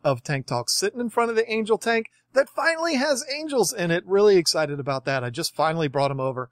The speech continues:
last night. We also added three German blue rams and twelve cardinal tetras. Cardinal tetras are one of my favorites, so really excited about that. You will be able to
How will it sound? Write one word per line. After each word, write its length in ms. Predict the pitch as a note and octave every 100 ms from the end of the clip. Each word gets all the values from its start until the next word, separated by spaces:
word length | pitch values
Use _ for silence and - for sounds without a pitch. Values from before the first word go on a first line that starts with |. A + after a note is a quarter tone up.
| _ _ _
last 380 | - C3+ C3 -
night. 180 | C3+ C#3
We 160 | C3+
also 440 | C#3 D#3 - D#3+ D3
added 460 | D3+ C#3 C#3+ C#3 C3+ _ _ _
three 460 | - E3 G#3+ A3+ A3
German 440 | F3 G3 A3+ A#3
blue 200 | G3 G3+
rams 540 | G3 E3+ D#3 D3+ D#3 - -
and 260 | D3 C#3+
twelve 600 | C3 - F#3 A#3+ B3+ A#3+
cardinal 340 | - B3 A#3 A3
tetras. 480 | - B3 - A#2 -
Cardinal 240 | A3 C4
tetras 320 | A#3 A#3 G3
are 60 | F3
one 140 | F3
of 40 | E3+
my 80 | D3
favorites, 400 | E3+ E3 B2+ -
so 220 | D3 C3+ _ _ _
really 340 | C3 F3 G3+ E3
excited 420 | C#3+ D#3 D3 C#3
about 240 | C3+ C3+
that. 180 | D3 C#3
You 180 | C3 C#3+
will 120 | D3
be 180 | B2+ C3
able 160 | C3+
to 360 | C#3 - B2+ B2